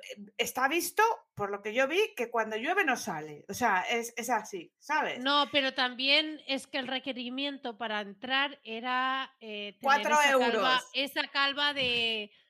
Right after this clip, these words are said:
Speaker 1: <laughs> Esa calva de crítico cinematográfico,
Speaker 2: Exacto.
Speaker 1: eh, con coletilla,
Speaker 2: Es que es
Speaker 1: blanco,
Speaker 2: ese.
Speaker 1: pelo largo. Sí, totalmente,
Speaker 2: Ese era el
Speaker 1: sí.
Speaker 2: requisito. Entonces, entre que llovía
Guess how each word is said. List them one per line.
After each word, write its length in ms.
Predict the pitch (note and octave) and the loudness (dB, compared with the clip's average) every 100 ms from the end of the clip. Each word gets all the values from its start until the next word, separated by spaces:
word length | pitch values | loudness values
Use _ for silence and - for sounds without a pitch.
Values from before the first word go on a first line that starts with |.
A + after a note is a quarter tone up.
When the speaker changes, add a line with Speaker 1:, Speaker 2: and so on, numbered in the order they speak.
| _ _ | _ _
Speaker 1:
<laughs> 1500 | - A#3+ - _ - - _ - F3 - - - - C#4+ C#4+ _ _ - B3 _ - - - | -8 -8 -10 _ -20 -20 _ -20 -20 -20 -20 -18 -14 -14 -16 _ _ -20 -20 _ -20 -20 -8
Esa 300 | C4+ C#4+ E4+ | -6 -2 2
calva 600 | F#4+ G#4+ G4 F#4+ F4 E4+ B3 | 4 4 2 0 0 -2 -6
de 520 | B3+ C#4+ C#4+ - _ _ | 0 0 0 -4 _ _
crítico 520 | E4+ F#4 F#4 D#4 C#4 | -6 -4 -4 -6 -8
cinematográfico, 1500 | C4 C4 B3 A3+ G#3+ G#3+ G3+ A#3+ B3+ C4+ B3+ C4+ C4+ C#4 - - | -8 -8 -10 -8 -8 -8 -6 -4 -4 -8 -10 -4 -4 -6 -12 -8
Speaker 2:
Exacto. 640 | C#4 - D#4 A3+ A3 A3+ | -8 0 2 2 0 -2
Speaker 1:
eh, 40 | |
con 280 | F#3 C4 B3 | 2 2 2
coletilla, 800 | B3 A#3+ A#3+ A#3 C#4+ C#4+ D#4 D#4 D#4+ | 4 4 6 2 -2 -2 2 4 2
Speaker 2:
Es 160 | E4+ | -2
que 100 | A#3 | 0
es 40 | F4+ | 2
Speaker 1:
blanco, 460 | D4+ C#4+ D4 C4+ C4 | 6 6 4 2 0
Speaker 2:
ese. 80 | |
Speaker 1:
pelo 560 | B3+ C#4+ C#4+ C#4 C#4 - | 2 2 4 0 0 -4
largo. 560 | A#3 A3+ E3+ E3 D#3+ - _ | -2 -2 -2 -6 -16 -20 _
Sí, 360 | - - A3 - _ _ | -14 -10 -10 -10 _ _
totalmente, 420 | G3 F#3 F3+ A#3 | -12 -8 -6 -2
Speaker 2:
Ese 200 | B3+ D#4 | -2 2
era 140 | D#4 E4 | 2 4
el 60 | |
Speaker 1:
sí. 60 | D#4+ | 4
Speaker 2:
requisito. 520 | D#4 B3+ - B3 G#3+ | 0 -2 -2 -4 -4
Entonces, 500 | G#3+ G#3+ B3+ B3+ - | -8 -4 -4 -4 -4
entre 240 | - B3 A#3+ | -6 -6 -6
que 140 | B3 | -2
llovía 600 | A3+ A3 C4 C#4 F#3 D#3 | 0 2 4 4 4 0